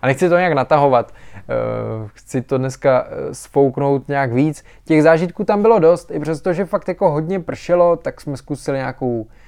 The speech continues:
místní, eh, tu raki, ze které jsme se jako nehorázně opili ten poslední den.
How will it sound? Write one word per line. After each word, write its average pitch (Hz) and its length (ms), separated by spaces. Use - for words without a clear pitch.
místní, 135 760
eh, 113 360
tu 117 160
raki, 143 760
ze 139 100
které 135 220
jsme 131 180
se 135 120
jako 131 180
nehorázně 123 580
opili 120 320
ten 131 180
poslední 131 500
den. 127 280